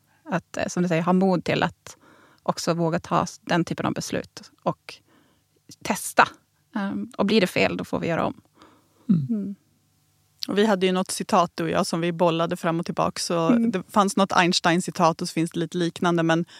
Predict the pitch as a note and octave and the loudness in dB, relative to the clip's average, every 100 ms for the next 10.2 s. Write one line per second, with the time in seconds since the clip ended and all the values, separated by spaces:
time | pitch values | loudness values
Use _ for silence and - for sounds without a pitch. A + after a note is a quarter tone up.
0 | _ F#3+ G3+ G#3 G3 F#3+ - F3+ D#3+ D3+ | _ 0 2 6 6 4 2 4 4 4
1 | F3 - - - - F3+ F#3 F#3+ G#3+ G3+ | 0 -6 -20 -20 0 2 4 2 4 4
2 | - - - G3 F#3+ - G3+ - E3+ F#3 | 4 -8 -2 2 2 2 0 2 0 2
3 | G3 F3+ E3+ E3+ - D3+ - F3+ - E3+ | 2 4 2 0 -2 -2 -2 -4 0 -2
4 | D#3+ D#3+ - F3 D#3+ - F3 - - _ | 0 -2 -2 -6 -4 -2 -2 -2 -6 _
5 | - _ _ _ _ _ G#2+ G#2+ - A#3+ | -18 _ _ _ _ _ -8 -8 -6 -6
6 | G#3 _ _ _ _ _ - E3 G2 G#2 | -6 _ _ _ _ _ -12 -4 -2 -2
7 | - G2+ F#2 - G2+ E2 - D#2+ D2 - | 2 0 0 -4 0 0 0 -2 -2 -4
8 | - A3 A#3 C4 - - _ _ _ _ | 2 4 6 2 -4 -20 _ _ _ _
9 | _ - - - - - - - _ G#2+ | _ -20 -20 -18 -16 -16 -16 -18 _ 2
10 | G2 | 6